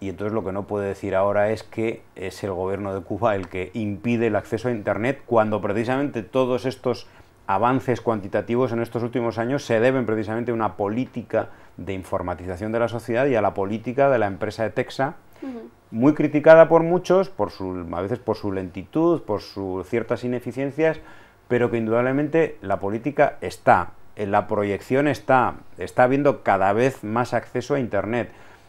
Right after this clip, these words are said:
Speaker 1: está habiendo inversión, eh, en infraestructura, que es lo que le falta al país.
Speaker 2: Ujú.
Speaker 1: Y si el país no tiene, eh, posibilidad de in-, de,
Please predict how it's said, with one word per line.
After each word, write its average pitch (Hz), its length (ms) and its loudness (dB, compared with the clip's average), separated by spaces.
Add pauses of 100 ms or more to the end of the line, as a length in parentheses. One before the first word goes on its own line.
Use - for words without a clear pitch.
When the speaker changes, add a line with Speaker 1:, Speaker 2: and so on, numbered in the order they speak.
(420)
Speaker 1:
está 110 240 0
habiendo 127 260 4
inversión, 107 840 2 (460)
eh, 98 480 -4
en 95 360 -6
infraestructura, 113 760 0
que 104 80 -2
es 92 60 -4
lo 113 120 0
que 120 60 0
le 110 100 0
falta 113 240 0
al 92 140 0
país. 135 520 0
Speaker 2:
Ujú. 240 200 -12 (380)
Speaker 1:
Y 87 80 -14
si - 120 -10
el 87 80 -8
país 92 240 -4
no 117 140 -2
tiene, 123 320 -2 (340)
eh, 85 240 -8
posibilidad 92 540 -2
de 101 160 -4
in-, 92 460 -8
de, 90 220 -6